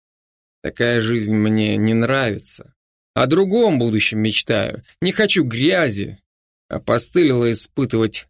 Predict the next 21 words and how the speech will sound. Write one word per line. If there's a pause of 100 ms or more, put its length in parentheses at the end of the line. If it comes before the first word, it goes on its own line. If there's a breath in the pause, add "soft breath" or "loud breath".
(140)
отвращение
к
себе. (440)
Мне
нужен
мир, (220)
чёртова
гармония
внутри
я. (840)
Может,
когда-то
меня
подобное
заводило? (560)
Возбуждение
на
грани
переживания,
раздирающее
душу.